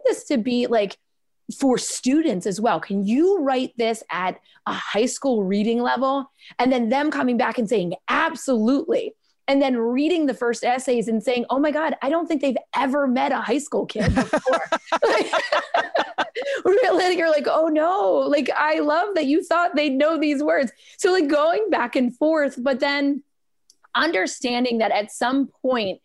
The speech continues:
this is, their names are signed on to this. So they have to give you a high enough level,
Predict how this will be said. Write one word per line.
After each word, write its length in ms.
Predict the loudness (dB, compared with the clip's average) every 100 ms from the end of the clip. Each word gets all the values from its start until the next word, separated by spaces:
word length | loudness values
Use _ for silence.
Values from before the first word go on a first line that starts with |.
| _ -20 -6
this 400 | 0 2 0 -2
is, 560 | 2 4 4 0 -2 -10 _ _ -8 0
their 260 | 2 2
names 360 | 2 0 0 -2
are 80 | -4
signed 320 | -6 -8 -6
on 200 | -8 -8
to 100 | -6
this. 420 | -6 -6 -10 -20 _ _
So 240 | -2 0
they 220 | 2 2 0
have 360 | 0 -2 -2
to 80 | -2
give 160 | 0 0
you 160 | 0
a 100 | -2
high 320 | -4 0 0 2
enough 420 | 0 -2 -4 -2
level, 500 | -2 0 -2 -2